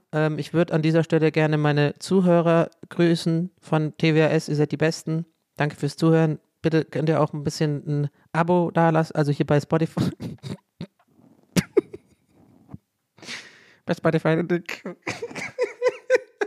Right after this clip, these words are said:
Spotify. Spotify klicken. Oder auch,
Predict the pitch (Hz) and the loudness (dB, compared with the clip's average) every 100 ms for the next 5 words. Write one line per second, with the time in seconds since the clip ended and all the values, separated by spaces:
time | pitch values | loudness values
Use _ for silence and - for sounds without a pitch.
0 | - _ _ _ _ _ _ _ _ _ | -10 _ _ _ _ _ _ _ _ _
1 | _ _ _ _ _ _ _ _ _ _ | _ _ _ _ _ _ _ _ _ _
2 | - - - - - - - 302 359 359 | -14 -14 -14 -18 -16 -16 -6 2 4 4
3 | 349 480 480 _ _ _ - _ _ _ | 0 -2 -2 _ _ _ -20 _ _ _
4 | _ _ _ _ _ 392 494 539 571 640 | _ _ _ _ _ -10 -6 -8 -10 -18
5 | 494 494 - - - - - - _ _ | -20 -2 -2 -2 -8 -16 -20 -20 _ _
6 | _ _ _ _ 494 480 403 427 494 554 | _ _ _ _ -6 -4 -2 -2 -2 -4
7 | - 523 554 523 539 494 - 554 587 539 | -4 -6 -4 -4 -4 -6 -8 -12 -16 -20
8 | - 508 - _ _ _ _ _ _ _ | -12 -12 -12 _ _ _ _ _ _ _
9 | _ _ _ - - - - _ 571 523 | _ _ _ -12 -12 -14 -20 _ 4 4
10 | - 480 - | 4 4 2